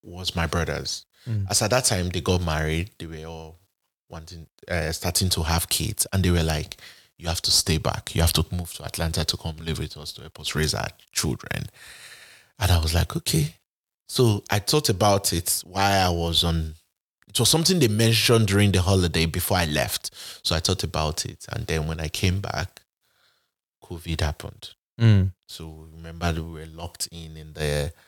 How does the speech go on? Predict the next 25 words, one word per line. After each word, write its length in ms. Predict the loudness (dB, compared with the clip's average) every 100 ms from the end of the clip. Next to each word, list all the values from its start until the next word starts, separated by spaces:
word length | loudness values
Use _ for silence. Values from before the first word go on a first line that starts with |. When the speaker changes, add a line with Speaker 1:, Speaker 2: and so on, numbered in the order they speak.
| _ _ _ -10
Speaker 1:
house 280 | -6 -2
for 280 | -2 0 -2
like 240 | -4 -8 -10
ninety 420 | -4 -2 -2 -2 -2
days. 540 | -2 -4 -6 -12 -20 _ -20 -20 _ _ _ _ _
House 260 | -2 0 2
Party 300 | 2 2 2
was 240 | 0 -2
an 160 | -4 -2
app, 320 | 2 0 -2 -12 -12 -16 -16
was 160 | -12
an 160 | -8 -2
escape 420 | 0 0 0 2
app 240 | 0 0 0
where 120 | 0
I 60 | 0
met 280 | 0 -2 -2
people. 840 | 2 2 2 -2 -2 -4 -10 -12 _ -8
Speaker 2:
Mm-hmm. 140 | -8 -8 -14 -20 -14
Speaker 1:
And 160 | -8 -2
then 220 | 0 0
I 120 | 0
built 320 | -4 -4 -6 -4
friendship 760 | -8 -4 -2 0 2 2 0 _ _ _ _ -2
too. 600 | 2 2 4 2 2